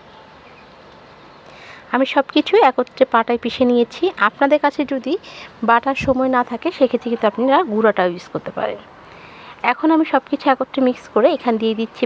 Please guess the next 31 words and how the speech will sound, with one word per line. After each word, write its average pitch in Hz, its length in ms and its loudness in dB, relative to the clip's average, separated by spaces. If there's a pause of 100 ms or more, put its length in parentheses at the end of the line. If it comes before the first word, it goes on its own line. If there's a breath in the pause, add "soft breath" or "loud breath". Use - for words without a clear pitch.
প্রায় 240 240 2
দেড় 214 160 -2
চা 220 120 -2
চামচের 214 380 -2
মতো 208 220 -8
মরিচের 202 400 -2
গুঁড়ি, 233 180 -2 (760 loud breath)
আর 202 160 2
দিয়ে 202 180 -2
দিচ্ছি - 240 -12 (100)
এখানে 196 280 -4
আমি 247 120 2 (640)
হলুদের 247 400 2
গুঁড়ি 254 200 -2
দিয়ে 233 160 -4
দিয়েছি 196 280 -6
দেড় 202 180 0
চা 196 120 0
চামচ, 233 260 0 (200)
সরি, 196 280 0 (520 loud breath)
আর 196 140 0
দিয়ে 214 160 -4
দিচ্ছি - 200 -12 (100)
এখানে 214 280 -2
আমি 262 120 0 (300)
মরিচের 208 380 -2
গুঁড়া 185 180 2
দু 185 120 -8
চা - 160 -14
চামচ। - 280 -16 (640 loud breath)
ঝালটা 254 320 0